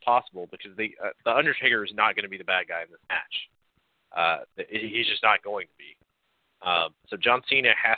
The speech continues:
to try to get himself over as a heel. I thought he did good the first two weeks of those promos. This week,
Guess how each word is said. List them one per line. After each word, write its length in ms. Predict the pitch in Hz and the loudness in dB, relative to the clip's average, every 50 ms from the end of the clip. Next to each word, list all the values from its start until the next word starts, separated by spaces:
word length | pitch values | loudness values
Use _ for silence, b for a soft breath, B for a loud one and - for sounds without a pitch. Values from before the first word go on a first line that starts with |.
| - - | -2 -4
to 60 | 113 | -6
try 140 | - - 113 | -4 -2 -2
to 80 | 107 98 | -4 -4
get 120 | 104 98 | -10 -12
himself 280 | 98 92 - 101 92 - | -14 -10 -8 -8 -6 -6
over 240 | 101 92 85 82 85 | -6 -8 -8 -10 -14
as 60 | 80 - | -16 -18
a 200 | - - - 107 | -20 -20 -14 -10
heel. 240 | 107 107 104 101 b b b b b b - | -8 -8 -8 -8 b b b b b b 0
I 80 | 120 120 | 0 2
thought 200 | - 190 185 165 | 4 4 4 4
he 80 | 151 | 4
did 220 | 135 139 135 123 - | 4 2 0 2 2
good 220 | 123 120 123 117 _ | 0 0 0 -2 _
the 60 | - - _ | -14 -6 _
first 260 | 117 113 110 - - - | 0 0 0 0 -2 -4
two 80 | 120 | -2
weeks 240 | 117 117 113 - - | -2 -2 -2 -4 -6
of 60 | 120 117 | -4 -4
those 160 | 113 107 - - - | -4 -4 -4 -2 0
promos. 420 | 120 113 110 113 113 110 107 107 - - _ _ _ _ _ _ _ _ 117 | 0 2 2 2 2 2 2 -2 -6 -10 _ _ _ _ _ _ _ _ _
This 160 | 127 139 147 - - 156 | 2 2 2 2 -2 -4
week, 280 | 160 156 165 160 - | -2 -2 -2 -2 -4